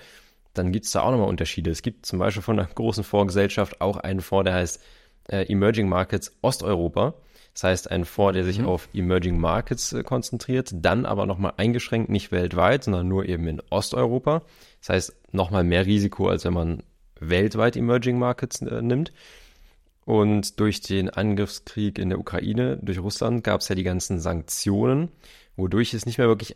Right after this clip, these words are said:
Speaker 1: einfach ist, russische Aktien, also vor allem russische Aktien, äh, zu handeln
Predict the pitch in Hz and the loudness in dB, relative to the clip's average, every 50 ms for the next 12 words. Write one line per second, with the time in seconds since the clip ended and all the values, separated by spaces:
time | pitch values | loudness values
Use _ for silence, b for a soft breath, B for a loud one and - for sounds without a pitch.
0 | _ - - 98 110 - - 117 - - 113 - - - 92 110 113 - - 107 | _ -4 -2 -2 0 0 -2 -4 -2 -2 -2 -2 -4 -6 -4 -4 -4 -4 -4 -6
1 | - - 104 - - - - - - - 113 98 92 82 78 90 - - - 87 | -4 -4 -4 -4 -4 -6 -6 -4 0 2 2 2 2 0 -2 -6 -8 -8 -6 -6
2 | 82 - - - - 87 87 87 80 - 82 85 85 - - - 85 - - - | -6 -4 -4 0 0 2 0 0 -2 -4 -4 -4 -4 -4 -4 -4 -4 -6 -6 -4
3 | - 90 85 82 - - - - - 92 85 95 123 127 98 92 110 135 | -4 -2 -2 -2 -2 -4 -6 -6 -6 -2 0 2 2 2 2 2 0 -2